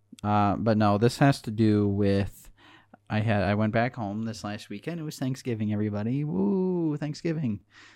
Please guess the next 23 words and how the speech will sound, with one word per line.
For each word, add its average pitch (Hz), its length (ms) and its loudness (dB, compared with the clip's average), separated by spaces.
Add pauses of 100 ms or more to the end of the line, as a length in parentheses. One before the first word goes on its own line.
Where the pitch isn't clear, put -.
(280)
'tis 113 280 -2
the 113 100 -4
season 117 540 -4
for 104 640 -4
all 107 180 -4
the 107 60 -6
people 104 680 -6
who, 98 540 -8
uh, 60 220 -10
partake. 98 720 -4
It 101 180 -8
is 95 220 -8
the - 100 -12
hunting 107 340 -8
season. 123 500 -6
And 107 800 0 (220)
I 101 100 -4
went 98 140 -2
out 95 140 -4
with - 160 -10
my 117 120 -4
family. 131 560 -8 (1120)
<laughs> - 140 -4